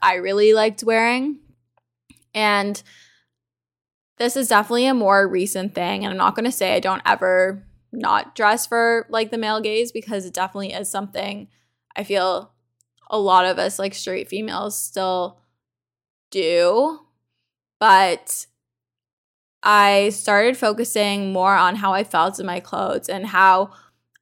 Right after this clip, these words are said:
I felt in situations when I was wearing clothes that I felt confident in versus when I was out and about in clothes that I wasn't confident in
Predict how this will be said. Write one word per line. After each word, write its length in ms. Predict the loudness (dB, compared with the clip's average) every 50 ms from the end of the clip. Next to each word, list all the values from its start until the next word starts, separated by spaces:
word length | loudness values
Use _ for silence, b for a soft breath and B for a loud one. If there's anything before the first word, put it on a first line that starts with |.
| _ -2
I 120 | -2 -2
felt 340 | 0 2 4 4 4 4 2
in 120 | -4 -8
situations 760 | -8 -10 -10 -8 -6 -4 -2 -2 -2 -2 -4 -6 -8 -8 -8 -8
when 100 | -6 -4
I 120 | -2 -2
was 200 | -2 -2 -2 -4
wearing 280 | -6 -6 -6 -6 -10 -10
clothes 300 | -6 -4 -4 -4 -4 -4
that 100 | -4 -4
I 100 | -4 -4
felt 240 | -4 -4 -4 -6
confident 540 | -4 -4 -4 -4 -4 -8 -12 -12 -12 -12 -12
in 260 | -12 -12 -12 -12 -12
versus 560 | -12 -12 -12 -10 -6 -6 -4 -4 -6 -8 -12 -16 _ _ _ _ _ _
when 140 | _ -4 -2
I 100 | 0 2
was 280 | 4 4 2 2 0 -6 -12 _ _ _ _ _ 2
out 200 | 2 2 4 2
and 100 | -2 -2
about 440 | 2 4 6 6 6 4 2 -2
in 220 | -8 -10 -12 -12 -14
clothes 460 | -14 -8 -6 -4 -2 -2 -4 -4 -4
that 440 | 0 2 4 4 2 2 -2 -6 -12 -12 -6 -4
I 120 | -2 0
wasn't 300 | 0 0 0 0 -2 -4
confident 460 | -2 -4 -4 -4 -8 -12 -12 -12 -12
in 340 | -10 -10 -10 -12 -12 _